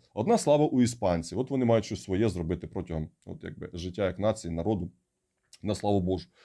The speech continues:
Інша слава в українців. Одна слава у, там, я не знаю, там,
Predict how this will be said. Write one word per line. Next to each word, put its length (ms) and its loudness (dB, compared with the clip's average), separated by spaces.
Інша 240 2
слава 280 8
в 80 4
українців. 640 0
Одна 280 2
слава 320 6
у, 600 6
там, 400 2
я 140 2
не 100 -2
знаю, 260 -6
там, 500 -10